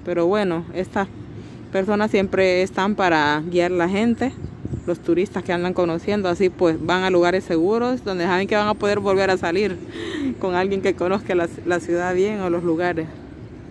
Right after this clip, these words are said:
Pues nosotros aquí yo ando uno que no le pago nada y me anda enseñando. <laughs> Solo andamos con la compañía.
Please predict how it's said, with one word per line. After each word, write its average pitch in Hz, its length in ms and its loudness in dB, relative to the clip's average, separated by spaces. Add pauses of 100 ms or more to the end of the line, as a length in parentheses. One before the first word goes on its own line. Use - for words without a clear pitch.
(1200)
Pues 185 100 -2
nosotros 226 400 0
aquí 233 300 0
yo 233 140 2
ando 233 460 2
uno 262 280 2
que 240 160 -2
no 247 100 -2
le 240 120 0
pago 233 280 2
nada 202 380 4 (180)
y 185 60 -6
me 208 120 0
anda 214 120 0
enseñando. 185 600 0 (600)
<laughs> - 560 -2
Solo 214 300 0
andamos 208 260 4
con 214 140 0
la 208 100 2
compañía. 190 720 0